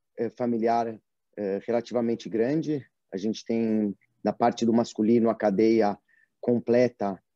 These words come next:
desde a plantação do algodão até o produto final.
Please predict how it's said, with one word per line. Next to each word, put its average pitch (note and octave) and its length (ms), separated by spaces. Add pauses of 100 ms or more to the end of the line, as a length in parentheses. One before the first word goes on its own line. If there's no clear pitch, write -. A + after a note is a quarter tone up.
desde A#2+ 240
a A#2 40
plantação A#2 540
do A2 60
algodão G#2+ 460
até A2 160
o G#2 60
produto G#2+ 520
final. A2+ 500